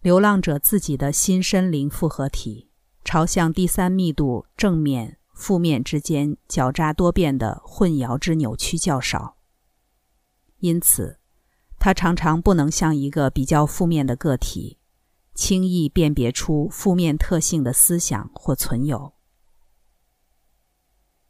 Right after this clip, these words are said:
十六点五十，发问者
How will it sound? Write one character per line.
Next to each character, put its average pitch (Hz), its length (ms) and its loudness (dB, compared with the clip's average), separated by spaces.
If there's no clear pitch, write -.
十 - 180 -2
六 196 180 4
点 185 200 2
五 147 120 0
十， 147 460 -4
发 190 200 0
问 196 180 0
者 135 320 -8